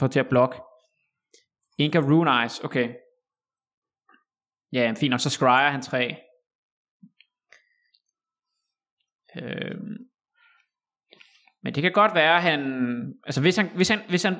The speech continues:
bruger sin equipment, den der to to hjelm, og equipper den til Jaspora Sentinel, så synes jeg, vi skal Bound and Golden, og så angribe ham.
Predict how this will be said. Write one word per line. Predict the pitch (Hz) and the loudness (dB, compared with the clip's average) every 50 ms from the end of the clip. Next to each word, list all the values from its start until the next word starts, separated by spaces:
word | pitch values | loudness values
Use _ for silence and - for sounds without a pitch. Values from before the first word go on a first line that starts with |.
| - - - | -6 -4 0
bruger | 180 190 226 233 | 4 4 6 4
sin | 214 - 202 170 165 151 - | 4 2 0 -2 -2 -2 -2
equipment, | 151 - - 185 185 185 196 190 160 | 0 4 4 4 4 4 2 0 2
den | 160 151 139 | 0 2 4
der | 147 147 143 | 4 4 4
to | 135 - - 180 160 | 4 4 2 2 4
to | - - 170 151 | 4 4 4 6
hjelm, | 139 143 147 156 139 127 143 151 - _ _ - - _ _ _ - | 6 4 4 2 2 -2 -6 -10 -14 _ _ -20 -20 _ _ _ 0
og | 139 135 - 147 | 0 0 0 0
equipper | - - 170 165 147 170 | 2 4 4 4 4 2
den | 160 160 | 0 0
til | - - 151 139 127 | 0 0 0 2 2
Jaspora | 147 139 - - 135 135 143 | 0 0 2 4 4 4 4
Sentinel, | 139 - 139 135 127 - 135 123 | 4 2 2 2 2 0 0 0
så | - 170 | 2 2
synes | 160 - 170 - | 2 2 2 2
jeg, | 180 156 | 2 2
vi | 139 143 | 2 0
skal | 143 - - 139 123 123 120 117 117 113 117 113 - | 0 0 2 4 4 6 6 6 4 4 2 2 4
Bound | 143 139 147 156 165 | 4 2 2 0 -4
and | 156 - | -4 0
Golden, | 151 143 139 139 135 139 143 135 | 0 2 2 0 -2 -4 -4 -2
og | 127 | 0
så | 156 | 0
angribe | 123 131 135 - 147 143 131 - | 0 0 0 0 -2 0 0 0
ham. | 131 127 | 0 0